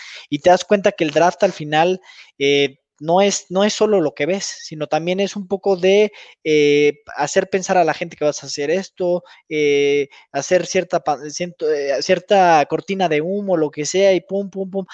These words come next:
Pero al final, más allá de todo eso, K J Hamler, por el pick que teníamos y las necesidades y lo que había disponible, creo que había mejores opciones. Insisto, y voy a seguir, y me voy a morir con esta. Pocas,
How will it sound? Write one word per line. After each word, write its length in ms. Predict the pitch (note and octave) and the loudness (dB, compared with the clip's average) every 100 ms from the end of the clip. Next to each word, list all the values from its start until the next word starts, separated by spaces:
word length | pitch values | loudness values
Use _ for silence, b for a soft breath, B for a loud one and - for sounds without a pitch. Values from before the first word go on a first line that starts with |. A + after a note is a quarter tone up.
| B B | B B
Pero 200 | F3 E3 | 4 6
al 100 | E3+ | 4
final, 400 | F#3 F#3+ A#3 E4+ b b b - | 0 0 0 -2 b b b -4
más 240 | F#3 G3 | -2 0
allá 120 | A#3+ | 2
de 100 | G#3+ | 0
todo 300 | G3+ G#3+ G3+ | 0 0 2
eso, 440 | G#3+ G#3 B3 A#3+ - - | 2 0 -2 -2 -4 -8
K 120 | G3 | -6
J 360 | G#3+ A3 G#3 G#3 | -4 -4 -4 -8
Hamler, 400 | G#3+ G#3+ G#3+ G#3 b b _ | -4 -2 -2 -6 b b _
por 200 | E3+ F#3 | 2 2
el 180 | F#3 F3+ | 2 -2
pick 300 | B3 B3 - - | -4 -4 -6 -4
que 140 | G3 | -4
teníamos 880 | F3+ F3 F#3 F#3+ D#3+ C#3 C3+ - _ | -2 -6 -4 -4 -6 -8 -10 -12 _
y 400 | - F3 F#3+ G3 | -8 -4 -2 -2
las 200 | F3 D3+ | 0 0
necesidades 840 | D#3 D3+ C#3+ D3 D#3 D#3 E3 D#3+ - | 0 -6 -6 -6 0 2 2 0 -4
y 100 | F3+ | -2
lo 180 | F3+ E3 | 2 2
que 100 | F3 | 4
había 220 | E3+ G#3 | 4 4
disponible, 760 | A3+ - F3+ F3+ F#3+ G#3 A3+ - _ _ _ | 2 -4 -8 -6 -6 -4 -4 -6 _ _ _
creo 220 | - F3 | -2 0
que 80 | F3 | 4
había 160 | F#3 F#3 | 2 2
mejores 340 | F3+ F#3 E3+ | 2 0 0
opciones. 480 | D#3+ - F#3 G3 - b | -4 -6 -6 -6 -8 b
Insisto, 640 | F3 E3+ G#3 G#3+ - A3+ A3 | -12 -8 -4 -6 0 2 2
y 80 | F#3 | -2
voy 160 | D#3 F#3+ | 0 2
a 80 | G3 | 2
seguir, 320 | F3 F#3 F#3+ | -2 -6 -6
y 100 | E3+ | -6
me 160 | D#3 D#3 | -6 -2
voy 120 | E3+ | 0
a 40 | |
morir 280 | G3 F#3+ F#3+ | 0 -4 -6
con 160 | - F#3+ | -6 -6
esta. 320 | G3+ D#3 D3+ b b b _ - | -6 -8 -8 b b b _ 2
Pocas, 680 | A3 A3+ B3+ A#3 - _ | 2 4 2 2 -2 _